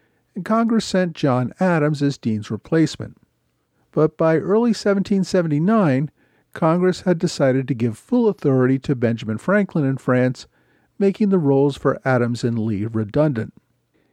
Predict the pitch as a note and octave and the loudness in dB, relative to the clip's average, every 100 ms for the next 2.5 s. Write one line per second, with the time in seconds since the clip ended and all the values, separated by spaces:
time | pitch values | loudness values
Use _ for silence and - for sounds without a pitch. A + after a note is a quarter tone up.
0 | _ _ - D3 C#3+ C#3+ F#3 A3 - - | _ _ -2 2 2 2 0 0 -4 -2
1 | C4+ B3+ F3 - D3+ C3 B2 C3 - B2+ | 0 2 0 0 0 0 -2 -4 0 0
2 | C#3 C#3+ A2 A2 A#2+ | 0 0 0 -2 -4